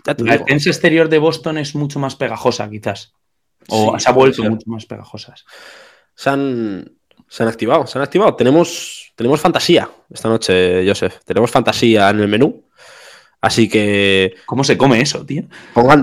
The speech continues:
Speaker 1: buah, ya te lo digo yo cómo se, cómo se come. Pónganse los cinturones, que, que el vuelo despega esta noche hacia las finales de la N B A y todavía falta la mitad del avión por embarcar.
Speaker 2: Puf. Sí, ¿no?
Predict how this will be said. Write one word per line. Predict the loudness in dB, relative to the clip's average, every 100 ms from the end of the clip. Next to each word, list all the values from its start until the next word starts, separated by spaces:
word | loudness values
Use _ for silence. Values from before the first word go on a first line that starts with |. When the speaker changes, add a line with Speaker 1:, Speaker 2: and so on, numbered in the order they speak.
| 2
Speaker 1:
buah, | 0 0 -2
ya | 2
te | 6
lo | 6
digo | 6 4
yo | 2
cómo | 0 -2 -6
se, | -2 -2 2
cómo | 4 4
se | 4 4
come. | 4 4 2 -6 -10 2
Pónganse | 4 6 6 6 6 4
los | 2
cinturones, | 2 4 6 4 0 -6 -12 -18 _ _ _ _
que, | -4 0 2 0 0 -2 -4
que | -4
el | 0
vuelo | 4 6 6
despega | 2 0 0 2 0 -4 -12
esta | -6 -4
noche | -2 -4 -6 -6 -10 -12
hacia | -8 -4 -4
las | -4
finales | -4 -2 0 0
de |
la | -2
N | 0
B | 0 0
A | -2 -8 -20 -20 -20 _ _
y | -4
todavía | 0 2 2 2
falta | 0 -2 0 2 2 -2
la | -2 -2
mitad | 2
del | 2 2
avión | 2 0
por | -2
embarcar. | -2 -4 -6 -12 _ _ _ _ _ _ _ _ -10
Speaker 2:
Puf. | -8 -8 -12 -20 _ _ _ _ _ -20 -20 -20 _ _ _ -2
Sí, | 4 6
¿no? | 4 0